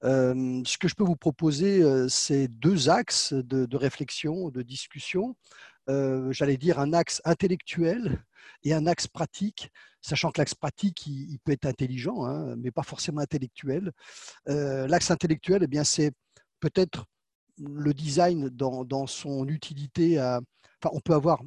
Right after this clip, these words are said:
une valorisation du design qui peut être utile à, comment dirais-je, à, hum, pour des besoins de reconnaissance de, de ce métier, parce que tout le monde ne le connaît pas bien.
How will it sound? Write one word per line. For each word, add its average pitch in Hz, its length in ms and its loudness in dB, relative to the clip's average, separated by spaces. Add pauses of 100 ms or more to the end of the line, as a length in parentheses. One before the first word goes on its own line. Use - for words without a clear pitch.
(120)
une 127 140 -10
valorisation 160 600 2
du 135 100 -8
design 143 360 -2
qui - 140 -18
peut - 140 -6
être - 160 -8
utile 156 440 -4 (480)
à, 131 360 -4
comment 135 240 -6
dirais-je, 127 480 -2
à, 117 220 -4
hum, 107 640 -14 (1400)
pour 156 160 -4
des 160 100 4
besoins 170 300 4
de 139 60 0
reconnaissance 160 840 -2
de, 135 160 -8
de 131 140 -8
ce 135 220 -8
métier, 135 340 -4
parce - 160 -6
que - 80 -12
tout - 160 -12
le 143 60 -8
monde 151 140 -6
ne 127 60 -4
le 120 80 -8
connaît 123 220 -2
pas 127 200 -6
bien. 131 320 -4